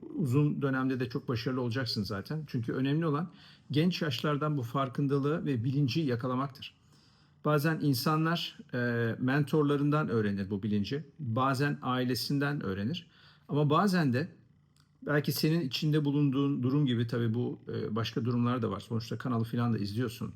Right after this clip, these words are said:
mutlaka. E, fakat hayat şartları da insanı bu erken,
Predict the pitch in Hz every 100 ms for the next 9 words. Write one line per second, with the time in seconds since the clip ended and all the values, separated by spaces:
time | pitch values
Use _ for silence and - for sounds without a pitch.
0 | - 113 - 110 123 - - - - _
1 | - 107 107 107 - 143 135 120 165 180
2 | - 156 127 - 165 180 139 180 - _
3 | _ - 147 123 160 156 156 - 131 131
4 | - 165 175